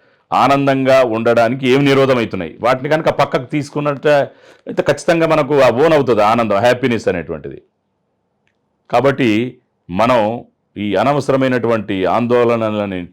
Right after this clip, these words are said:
తొలగించుకుంటే ఆనందకరమైనటువంటి జీవితం మన ఓన్ అవుతుంది. అదేవిధంగా మనం ఆ సాధించేటువంటి లక్ష్యం కూడా ఒక స్పష్టత ఉన్నట్లయితే ఆ శిల్పి కదా ఒక రూపాన్ని ఏ విధంగా చేస్తున్నాడో, ఆ అనవసరమైనటువంటి అన్నీ కూడా ఆ మెటీరియల్ అన్నీ,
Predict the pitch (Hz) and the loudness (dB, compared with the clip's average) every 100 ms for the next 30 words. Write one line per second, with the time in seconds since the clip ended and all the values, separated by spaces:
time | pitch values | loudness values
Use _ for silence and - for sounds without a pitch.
0 | - 107 127 131 107 107 104 90 117 139 | -2 0 2 0 -4 -6 -4 -2 -2 -4
1 | _ _ _ _ 76 110 139 135 135 120 | _ _ _ _ -2 0 2 0 2 2
2 | 113 110 98 98 92 87 90 104 104 110 | 2 -2 -4 -6 -6 -8 -6 -6 -4 -6
3 | 117 92 107 95 87 110 107 101 104 101 | -6 -4 -2 -2 0 0 0 -4 -8 -8
4 | 113 _ _ _ _ _ 92 120 127 131 | -10 _ _ _ _ _ -2 0 2 2
5 | 127 117 107 101 101 107 123 151 143 147 | 2 2 2 0 -2 0 2 0 0 0
6 | 139 131 117 110 - 110 107 113 113 107 | 0 -2 0 -2 -2 -2 0 0 -2 -2
7 | 127 - 147 127 113 98 92 92 90 - | -2 -2 0 0 0 -2 -4 -6 -4 -10
8 | - _ _ _ - 95 - 120 120 127 | -10 _ _ _ -6 -4 -2 -4 -2 2
9 | 117 110 110 85 92 95 92 113 120 113 | 4 4 2 -2 -6 -4 -2 0 0 0
10 | 104 98 98 95 92 - 80 80 92 - | -2 -2 -2 -4 -4 -8 -8 -8 -8 -12
11 | _ _ _ _ _ _ _ - 95 95 | _ _ _ _ _ _ _ -4 0 2
12 | 95 92 90 98 135 139 143 135 123 113 | 4 2 2 2 0 0 0 0 -2 -2
13 | 107 101 98 101 110 113 107 98 95 95 | -2 0 -2 -2 -4 0 0 0 -2 -6
14 | 95 101 101 95 90 101 101 | -6 -4 -4 -2 -2 -2 -6